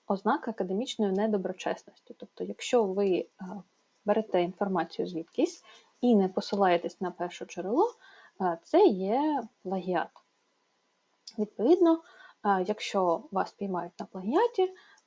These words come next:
ви отримаєте або незадовільну оцінку, або вас взагалі можуть виключити із університету.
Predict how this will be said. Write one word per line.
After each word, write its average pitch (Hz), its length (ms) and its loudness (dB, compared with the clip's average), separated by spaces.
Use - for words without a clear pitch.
ви 208 60 4
отримаєте 196 500 0
або 196 180 2
незадовільну 185 640 -2
оцінку, 403 400 4
або 220 360 4
вас 214 280 -2
взагалі 180 340 -2
можуть 190 480 -4
виключити - 480 -6
із 180 220 -4
університету. 180 800 -8